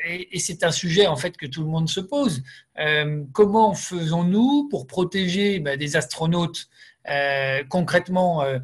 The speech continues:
euh, on sait qu'il y a quelques, dans quelques semaines, des astronautes vont partir dans la Station spatiale internationale. Euh, ils vont emporter avec eux du matériel. Euh, donc, euh, je crois que Laurence Lemel, vous, vous travaillez, vous avez travaillé avec Thomas Pesquet, notamment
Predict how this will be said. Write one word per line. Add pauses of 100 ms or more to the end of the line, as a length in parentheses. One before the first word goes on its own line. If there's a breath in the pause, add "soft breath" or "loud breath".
(260 loud breath)
euh,
on
sait
qu'il
y
a
quelques,
dans
quelques
semaines,
des
astronautes
vont
partir
dans
la
Station
spatiale
internationale. (320 loud breath)
Euh,
ils
vont
emporter
avec
eux
du
matériel. (320 loud breath)
Euh,
donc,
euh, (440 loud breath)
je
crois
que
Laurence
Lemel,
vous,
vous
travaillez,
vous
avez
travaillé
avec
Thomas
Pesquet,
notamment